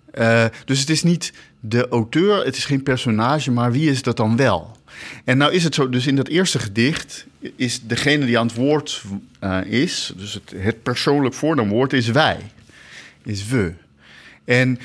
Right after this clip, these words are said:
je kunt zeggen, ja, dat past ook heel erg bij dichter des vaderlands. Dus de dichter des vaderlands, dat is iemand die spreekt namens de hele natie. Hè, ik, ik voer nu het woord namens Nederland. En er zijn meer, je hebt meer gedichten geschreven in, eh,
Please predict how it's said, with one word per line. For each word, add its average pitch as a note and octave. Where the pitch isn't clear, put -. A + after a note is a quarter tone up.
je A#2+
kunt C3
zeggen, B2
ja, A2
dat -
past -
ook C#3+
heel C3
erg B2
bij B2
dichter D3
des C#3+
vaderlands. A#2
Dus A2+
de G#2+
dichter C#3+
des A#2+
vaderlands, D#3+
dat C3
is E3+
iemand D#3+
die A#2+
spreekt E3
namens E3+
de C3
hele E3
natie. C3+
Hè, C#3
ik, F#3+
ik F#3+
voer F#3
nu F3
het C3
woord F#3
namens F3+
Nederland. A2
En C#3
er D3
zijn F#3
meer, A3
je D3+
hebt D#3+
meer G#3+
gedichten B2+
geschreven G#2
in, G2
eh, F#2+